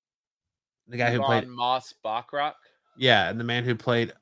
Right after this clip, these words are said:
Speaker 1: Eddie in Stranger Things is gonna be Johnny Storm.
Speaker 2: Yeah, I knew, I knew he was involved.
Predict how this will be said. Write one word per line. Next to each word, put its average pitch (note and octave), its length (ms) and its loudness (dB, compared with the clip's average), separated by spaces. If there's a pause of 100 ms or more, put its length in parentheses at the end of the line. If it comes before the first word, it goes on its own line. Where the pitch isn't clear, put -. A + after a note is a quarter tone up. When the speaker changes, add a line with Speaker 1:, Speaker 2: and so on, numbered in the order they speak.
Speaker 1:
Eddie B2 420 0
in A#2 140 -6
Stranger A#2 420 -2
Things G#2 680 -8 (760)
is G#2+ 560 -6
gonna G#2+ 180 -6
be G#2 180 -4
Johnny G2+ 280 -4
Storm. G#2 440 -6 (2750)
Speaker 2:
Yeah, A#2 220 4
I A2+ 100 4
knew, D#3 240 -6
I C3+ 140 -4
knew D#3 200 -6
he C#3 180 -10
was A#2 240 -8
involved. F2 500 -8